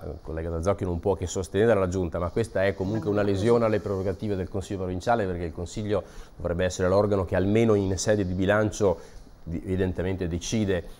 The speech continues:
quali sono le priorità e quindi dà mandato alla Giunta, che ha ovviamente il diritto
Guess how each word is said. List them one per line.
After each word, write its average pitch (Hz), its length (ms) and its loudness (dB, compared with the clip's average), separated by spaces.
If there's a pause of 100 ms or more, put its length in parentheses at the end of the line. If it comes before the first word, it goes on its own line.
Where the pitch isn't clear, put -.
quali 90 180 -2
sono 90 220 0
le 90 120 0
priorità 90 560 2
e 87 100 0
quindi 101 240 -2
dà 98 140 4
mandato 92 500 4
alla 87 140 -2
Giunta, 82 440 -6 (320)
che 82 140 -4
ha 80 180 0 (160)
ovviamente 85 480 -6
il 85 220 -6
diritto 95 640 -4